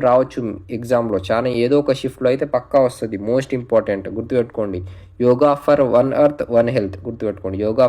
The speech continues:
for one earth one health. What is the rank of India in the recent Global Peace Index twenty twenty-five? రీసెంట్గా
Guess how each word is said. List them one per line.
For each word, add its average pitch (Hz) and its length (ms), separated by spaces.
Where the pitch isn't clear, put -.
for 156 100
one 117 140
earth 151 180
one 104 160
health. 92 180
What - 680
is 165 100
the 160 120
rank 147 260
of 170 80
India 151 220
in 147 120
the 135 140
recent 156 360
Global 139 380
Peace 160 240
Index 143 380
twenty 131 320
twenty-five? 107 500
రీసెంట్గా 165 460